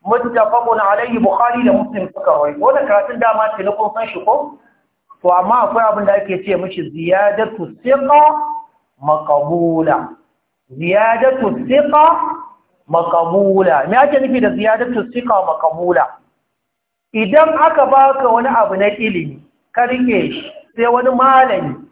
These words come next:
sai ya ƙara maka ilimi, to za ka karɓa. Kar ka ce, "A, ni ya ishe ni, ya ishe ni, shi kenan ya ishe ni." La. Duk lokacin da aka samu wata ziyada ta ilimi, amma wanda zai kawo ilimin ya zama malami ne ba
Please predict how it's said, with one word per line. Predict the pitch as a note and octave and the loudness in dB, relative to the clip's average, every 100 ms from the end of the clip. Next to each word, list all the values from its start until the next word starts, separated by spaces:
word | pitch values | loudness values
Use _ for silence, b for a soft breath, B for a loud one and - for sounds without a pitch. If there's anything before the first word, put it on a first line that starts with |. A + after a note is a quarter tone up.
| _ | _
sai | G#3+ A3 | -4 -2
ya | A3 | -2
ƙara | A3+ A#3 A3+ G3 | 2 2 2 2
maka | G3+ - | 0 -2
ilimi, | F#3+ F#3+ F3 E3+ | -2 -2 -4 -6
to | E3+ E3+ | -2 0
za | F#3+ | 0
ka | F3 | -2
karɓa. | D3 - C3 - _ _ _ _ _ - | -4 -4 -6 -8 _ _ _ _ _ -2
Kar | C4 | 0
ka | B3+ | 2
ce, | C#4+ | 4
"A, | D4 | 2
ni | E4 | 2
ya | E4+ E4 | -2 -2
ishe | C#4+ C4 C4 | -4 -2 0
ni, | A#3+ | 0
ya | C4 A#3+ | 0 -2
ishe | G3+ A3 | -4 -4
ni, | F3+ - | -4 -10
shi | A3 G#3+ | -14 -8
kenan | F#3+ E3+ | -4 0
ya | F3+ F#3 | 2 0
ishe | - D3 C3+ | -4 -20 -12
ni." | |
La. | E3 G3+ G#3 - - _ _ _ _ _ - | -2 -2 -2 -10 -14 _ _ _ _ _ -2
Duk | C#4 | 2
lokacin | D#4+ D#4+ B3+ C4 B3+ | 2 2 0 -2 -2
da | A3 | 0
aka | B3 A#3 - | 0 0 0
samu | F3 G3 | 0 2
wata | A3+ A#3+ A#3+ | 0 0 -2
ziyada | F#3+ G3 G#3 G#3 F#3 - | -2 0 2 2 0 -2
ta | A#3+ | -6
ilimi, | B3 A3 F#3 F3 | -4 -4 -4 -6
amma | E3+ F#3+ G#3 G#3+ | -4 0 2 4
wanda | D4 - C#4 | 4 4 0
zai | B3+ A#3+ | 0 -4
kawo | A3+ A3 A3 A3 A3 | -2 0 0 0 -2
ilimin | A#3+ G#3+ G#3+ F3+ | -2 -2 0 -2
ya | F3 | 0
zama | G3+ G#3 | 2 2
malami | A3+ A#3 A3 G3 G#3 | 2 2 0 -4 -4
ne | G3 E3 | -2 2
ba | C#3 | 2